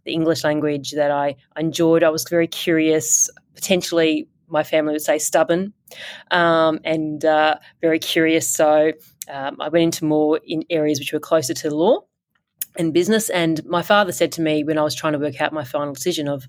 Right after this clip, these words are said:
um, "Law is a good basis for everything. You don't have to be a lawyer,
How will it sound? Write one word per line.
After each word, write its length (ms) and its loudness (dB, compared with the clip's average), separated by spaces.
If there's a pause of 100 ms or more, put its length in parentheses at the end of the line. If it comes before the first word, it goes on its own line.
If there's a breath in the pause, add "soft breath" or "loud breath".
(600 loud breath)
um, 340 -6 (120)
"Law 320 4
is 140 0
a 60 0
good 200 0
basis 400 0
for 80 -10
everything. 400 -12 (440)
You 180 0
don't 420 2
have 380 -2
to 100 -8
be 100 2
a 60 4
lawyer, 400 0